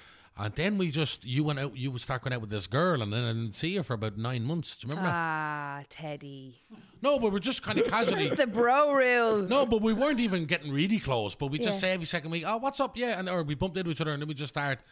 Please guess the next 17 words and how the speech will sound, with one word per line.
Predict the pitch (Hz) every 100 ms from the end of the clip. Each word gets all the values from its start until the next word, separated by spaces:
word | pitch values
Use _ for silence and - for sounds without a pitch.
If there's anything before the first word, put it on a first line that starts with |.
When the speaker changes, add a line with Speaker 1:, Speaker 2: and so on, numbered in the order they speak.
| - - -
Speaker 1:
And | 127 123
then | 139
Teddy | 127 135 139
got | 101 104 123
on | 120 120
with | 104
this | 104 - -
girl, | 120 117 117 110 92 -
and | 98 101
you, | 98 95
yeah, | 98 98
spent | 87 104 98
a |
long | 95 104
time | 101 95
waiting, | 95 101 98
yeah. | 117